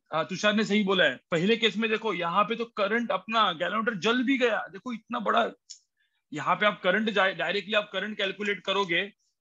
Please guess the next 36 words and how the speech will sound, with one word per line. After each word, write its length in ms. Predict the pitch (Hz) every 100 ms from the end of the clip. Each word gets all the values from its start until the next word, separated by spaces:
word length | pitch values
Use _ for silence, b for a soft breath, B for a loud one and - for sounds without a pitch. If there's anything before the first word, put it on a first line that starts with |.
| -
तो 80 | 185
फ़ोर 300 | - 196 214
हंड्रेड 360 | 196 185 220 175
डिवाइड 340 | 202 202 202
बाय 120 | 220 220
टू 200 | 226 226
फिफ्टी, 460 | 220 - - 220 131 113 - -
काम 200 | 165 202
खत्म 340 | 196 185 226
इसका। 320 | 214 - 196 143 120
देखो 220 | 165 208
यहाँ 180 | 208 202 202
पे 140 | 147 - _ _ _
इतना 240 | 170 220 220
बड़ा, 300 | 208 208 156
मतलब 280 | 170 175 180
one 140 | 208
ampere, 440 | 202 180 214 170 - _ _ _ _ _ _ _ _ _ -
वन 200 | 165 208
एम्पियर 260 | 208 214
से 60 | 202
ज्यादा 300 | 180 185 202
current 280 | 214 214 214
चला 180 | 208 196
गया, 140 | 190
वन 180 | 175 185
पॉइंट 180 | 202 190
फ़ाइव 120 | 196
एम्पियर 140 | 196 202
से 40 |
ज्यादा 180 | 185 202
current 240 | 202 202
चला 200 | 202 196
गया 160 | 190 175
है, 100 | 143
खत्म। 400 | - 170 196 135